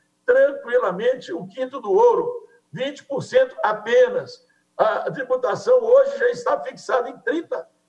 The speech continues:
poderia aplicar trinta, sem problema nenhum. Mas é,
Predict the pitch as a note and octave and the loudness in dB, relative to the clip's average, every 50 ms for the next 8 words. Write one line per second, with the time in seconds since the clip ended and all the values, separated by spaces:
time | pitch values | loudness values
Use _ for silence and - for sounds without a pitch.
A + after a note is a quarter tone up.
0 | _ _ _ _ _ _ - B4+ B4+ - A#3 A3+ B3+ D4 - - E4+ D4 B3 F#3 | _ _ _ _ _ _ 2 2 2 2 0 0 -2 -4 -4 -6 -8 -10 -6 -2
1 | A3+ - - - - - - D#4+ E4+ - - - F3 D3 - _ _ _ _ _ | -2 -2 -2 -2 -4 -4 -2 -2 -4 -4 -6 -10 -10 -10 -14 _ _ _ _ _
2 | - B3 D#4 D4 D4+ D4+ B3+ - A#3 B3+ D4 D4 C4 A3+ G#3 A#3+ C4 B3 F3+ - | -4 -4 -4 -2 2 2 2 4 4 0 0 0 -6 -4 -2 -2 -2 -2 -4 -8
3 | - _ _ _ _ _ _ - C#4+ D4 C#4+ C#4 C4 - A3+ G#3 F#3 - - - | -14 _ _ _ _ _ _ -2 -2 -2 0 0 2 2 2 0 -2 -6 -8 -16